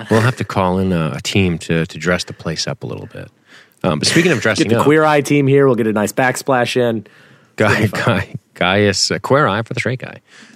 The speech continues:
Speaker 1: Uh, Gaius
Speaker 2: <laughs>
Speaker 1: dons his robe. There's a bucket head standing <laughs> not far from him.
Speaker 2: <laughs> Not far. Menacing as shit.
Speaker 1: And then we get that cut to the Bay Star, and we know exactly where he is in that moment. And that's just like,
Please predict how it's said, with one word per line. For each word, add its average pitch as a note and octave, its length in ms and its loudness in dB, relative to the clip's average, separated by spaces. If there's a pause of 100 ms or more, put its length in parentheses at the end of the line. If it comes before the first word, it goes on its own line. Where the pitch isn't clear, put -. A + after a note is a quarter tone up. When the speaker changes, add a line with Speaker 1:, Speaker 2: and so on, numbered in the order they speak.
(140)
Speaker 1:
Uh, - 140 0
Gaius G2 440 0 (180)
Speaker 2:
<laughs> - 180 -18
Speaker 1:
dons F#2+ 340 0
his F2 160 -2
robe. E2 540 -4
There's D#2+ 160 -8
a D#2+ 60 -8 (280)
bucket F2+ 300 -4
head E2 340 -6 (140)
standing D#2+ 540 -6 (220)
<laughs> - 160 -14 (120)
not E2 320 -4
far C#2+ 200 -4
from - 180 -10
him. D#2 180 -6 (340)
Speaker 2:
<laughs> - 0 -
Not F#2+ 380 -8
far. F2 480 -6
Menacing A2 640 -4
as G2+ 100 -6
shit. G2 420 -4 (600)
Speaker 1:
And G2+ 120 0
then G2+ 120 2
we G#2 80 2
get G2 140 -2
that D#2+ 240 -6
cut - 240 -4
to F2 100 -8
the E2+ 80 -6
Bay F2+ 200 -4
Star, B1+ 320 -4
and C#2+ 140 -14
we D#2 60 -10
know D#2+ 160 -6
exactly D#2 480 -6
where D#2 160 -6
he D#2+ 120 -6
is D#2+ 140 -6
in D#2 60 -10
that D2 180 -12
moment. D2+ 480 -12
And D#2+ 140 -12
that's D2 220 -8
just - 240 -4
like, - 180 -10